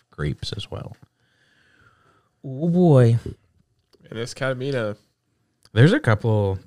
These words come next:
Speaker 1: that we still have left after this, uh, while you're, like, taking pictures and stuff. Um, some of the ones that we have left, there's, uh, slot chocolate,
Speaker 2: That's
Speaker 1: which
Speaker 2: what, uh,
Speaker 1: is
Speaker 2: this
Speaker 1: the,
Speaker 2: is.
Speaker 1: yeah, the,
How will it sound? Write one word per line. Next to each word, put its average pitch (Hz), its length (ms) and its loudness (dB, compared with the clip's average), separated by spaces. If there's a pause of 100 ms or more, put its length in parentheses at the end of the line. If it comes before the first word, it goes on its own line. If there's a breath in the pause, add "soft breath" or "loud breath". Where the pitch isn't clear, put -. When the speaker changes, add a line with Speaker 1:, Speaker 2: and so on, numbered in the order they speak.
(120)
Speaker 1:
that 107 240 0
we 101 200 0
still 98 260 0
have 92 280 0
left 87 480 -4
after 101 320 -4
this, 120 360 -8
uh, 90 340 -8 (140)
while 90 260 -8
you're, 87 200 -6 (120)
like, 90 140 -10
taking 90 260 -12
pictures 98 320 -8
and 110 120 -6
stuff. 131 240 -8 (800 loud breath)
Um, 92 600 -2 (200)
some 110 200 2
of 120 60 4
the 120 100 6
ones 101 380 4
that 95 100 0
we 90 100 0
have 90 240 2
left, 87 400 -2
there's, 90 320 -4 (120)
uh, 85 300 -6
slot - 640 -2
chocolate, 87 640 -8 (440)
Speaker 2:
That's - 120 -10 (140)
Speaker 1:
which - 20 -8
Speaker 2:
what, 131 160 0
uh, 107 240 2
Speaker 1:
is 87 60 -4
Speaker 2:
this 117 160 0
Speaker 1:
the, 101 80 0
Speaker 2:
is. 104 140 -6 (160)
Speaker 1:
yeah, 87 220 -2
the, 85 180 -8